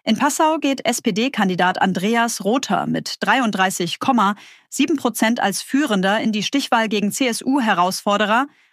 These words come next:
Armin Dickel mit zwanzig Komma drei Prozent.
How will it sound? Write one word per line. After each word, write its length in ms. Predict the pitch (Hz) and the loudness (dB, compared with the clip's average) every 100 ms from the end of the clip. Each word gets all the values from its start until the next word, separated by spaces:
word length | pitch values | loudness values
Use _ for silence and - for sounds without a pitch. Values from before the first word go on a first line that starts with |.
| _ - | _ 0
Armin 400 | 208 196 180 165 | 2 2 0 -2
Dickel 420 | 320 214 214 262 | 0 2 0 0
mit 200 | 208 170 | -2 -2
zwanzig 460 | - 247 285 208 - | -2 -2 -2 -4 0
Komma 400 | 196 175 214 277 _ | 0 2 0 -2 _
drei 220 | - 196 190 | 0 0 0
Prozent. 580 | - 269 - - - | -2 -2 -2 -2 -6